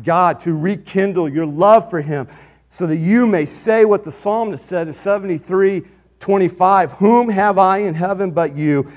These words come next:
And there is nothing upon earth that I desire besides you." Oh, let us desire nothing here this morning but God. Let us pursue nothing but God. I end with this Cinderella story.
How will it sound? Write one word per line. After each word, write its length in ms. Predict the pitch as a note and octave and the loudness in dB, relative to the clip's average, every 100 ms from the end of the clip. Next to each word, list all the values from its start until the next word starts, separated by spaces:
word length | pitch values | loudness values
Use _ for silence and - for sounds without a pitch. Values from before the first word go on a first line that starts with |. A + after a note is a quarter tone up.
| - | -16
And 160 | - E3 | -4 0
there 160 | E3 D#3 | 2 2
is 140 | C#3+ | -2
nothing 400 | F3 G#3+ - G3 | 2 2 2 -4
upon 360 | F#3 - F3 C#3+ | -4 -2 -2 0
earth 300 | D3 D#3+ C#3+ | 0 0 -2
that 140 | C#3 | -2
I 180 | C#3 C#3 | 0 -2
desire 640 | B2 A2+ G2 B2+ B2+ B2+ | -6 -14 -10 -8 -8 -8
besides 720 | A#2+ G2+ - B2 G2+ G2+ F2+ | -12 -16 -18 -14 -14 -16 -20
you." 200 | F#2 F2 _ _ _ _ _ _ _ _ _ _ _ _ _ | _ -20 _ _ _ _ _ _ _ _ _ _ _ _ _
Oh, 220 | D3+ F#3 | 0 2
let 240 | E3+ D3+ C#3 | 2 -2 -4
us 140 | C3 | -8
desire 720 | - A2 G2+ C3 C3 C3 B2 _ | -12 -16 -10 -8 -8 -10 -14 _
nothing 680 | G#2 A#2 D3+ F#3+ F#3 D#3+ B2+ | -16 -10 2 2 2 -8 -8
here 240 | G#2 C3 B2+ | -8 -8 -8
this 260 | C3 - | -12 -12
morning 380 | C3+ A2+ G2 G2 _ _ _ | -10 -8 -10 -14 _ _ _
but 200 | B2+ G#2 | -8 -6
God. 360 | G#2 A2 G2+ F#2 _ _ | -6 -8 -8 -12 _ _
Let 240 | D3 F3+ G3 | -2 0 0
us 140 | F#3 | -4
pursue 480 | - F#3+ - G3 F#3+ | -4 -4 -4 -6 -4
nothing 760 | F3+ F3 G3+ G#3+ G#3+ D#3 B2 G#2 _ _ G#2+ | -4 -4 -2 -4 -6 -12 -12 -18 _ _ -16
but 260 | B2+ G#2 | -16 -16
God. 280 | G2+ G2 E2 _ _ _ _ _ _ _ _ _ _ _ _ _ _ _ _ _ | -16 -16 -18 _ _ _ _ _ _ _ _ _ _ _ _ _ _ _ _ _
I 120 | - | -8
end 260 | D3 E3+ F3 | -4 -4 -4
with 160 | D3 | -6
this 160 | - D3 | -6 -10
Cinderella 600 | - D#3+ C#3+ C#3 B2+ A#2 | -10 -10 -6 -4 -4 -6
story. 460 | A2+ - G2 F2 | -12 -20 -20 -20